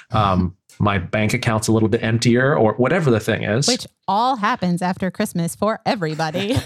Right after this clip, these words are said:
Speaker 2: <laughs>
Speaker 1: Right, right. <laughs> And some of that is pressured. And if you know about that, you can go back, or you want to know more about that, go back to the episode on Advent when we talked about preparation.
Speaker 2: Yes.
Speaker 1: Um, so then we're in this state of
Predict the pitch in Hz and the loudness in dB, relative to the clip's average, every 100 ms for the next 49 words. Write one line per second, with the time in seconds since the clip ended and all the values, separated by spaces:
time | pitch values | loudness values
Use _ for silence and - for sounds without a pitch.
0 | - - 156 240 311 135 - 302 277 170 | -6 0 4 4 4 0 0 0 0 0
1 | - - - - - - - - - - | -2 -6 -8 -4 -4 -2 -6 -4 -4 -2
2 | - - - - 160 143 165 156 135 131 | -6 -6 -8 0 2 4 4 4 2 2
3 | - 127 - 180 131 120 127 123 117 - | 2 2 4 4 4 2 0 0 -2 -14
4 | - _ - 120 113 117 117 123 139 117 | -18 _ -2 0 2 2 2 2 2 0
5 | 117 110 117 110 110 - 120 110 113 120 | 0 2 2 2 0 0 0 2 2 2
6 | 117 117 110 113 113 110 120 135 135 139 | 2 2 4 4 2 2 0 0 0 0
7 | 135 117 113 107 110 - 135 143 127 104 | -2 0 0 -2 -4 -6 -2 0 2 0
8 | 107 - 113 113 107 101 - 104 101 104 | -2 -2 -2 0 -2 -2 -2 -4 -2 -2
9 | 98 101 98 - 110 98 92 85 - 95 | -2 -4 -4 -4 -2 0 0 0 -4 -6
10 | - - - 160 143 85 80 - - 120 | -10 -16 -14 -12 -12 -14 -16 -12 -2 -2
11 | 95 - - - 160 151 139 151 147 160 | -2 -6 -16 0 2 4 4 2 4 6
12 | 165 139 - - - 156 143 120 98 - | 6 6 2 0 2 2 2 0 -2 -14